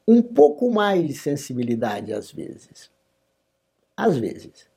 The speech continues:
Tanto é que eu creio que a maior parte dos seres humanos,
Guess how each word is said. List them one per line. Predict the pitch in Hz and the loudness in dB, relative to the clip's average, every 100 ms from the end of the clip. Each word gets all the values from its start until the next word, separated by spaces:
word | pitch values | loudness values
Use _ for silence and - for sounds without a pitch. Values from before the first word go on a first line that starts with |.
| _ _ _ _ _ _ _ _ _ _ _ - | _ _ _ _ _ _ _ _ _ _ _ 0
Tanto | 220 226 226 | 2 6 4
é | 247 | 4
que | 240 | 2
eu | - | 2
creio | 214 214 196 | 4 4 2
que | - | -2
a | 85 | 0
maior | 123 143 220 | 0 2 4
parte | 226 185 170 135 | 4 2 2 0
dos | 120 - | -4 -4
seres | 117 131 | -4 -2
humanos, | 101 143 175 233 - | -2 0 0 -4 -10